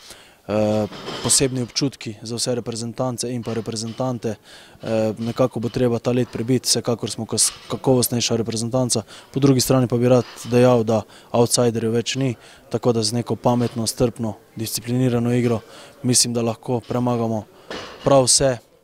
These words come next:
ekipe v skupini in pridemo v zelo, zelo ugoden položaj pred nadaljevanjem prvenstva. Po drugi strani pa je treba biti na vsakega nasprotnika maksimalno pripravljen, pazljiv, kajti lahko se tudi vse skupaj obrne na glavo.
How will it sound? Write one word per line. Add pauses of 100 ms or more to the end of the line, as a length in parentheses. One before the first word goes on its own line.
(120)
ekipe (120)
v
skupini
in
pridemo
v
zelo,
zelo (380)
ugoden
položaj
pred
nadaljevanjem
prvenstva. (300)
Po
drugi
strani (460)
pa
je
treba
biti (320)
na
vsakega
nasprotnika
maksimalno
pripravljen,
pazljiv, (380)
kajti
lahko
se
tudi
vse
skupaj
obrne
na
glavo.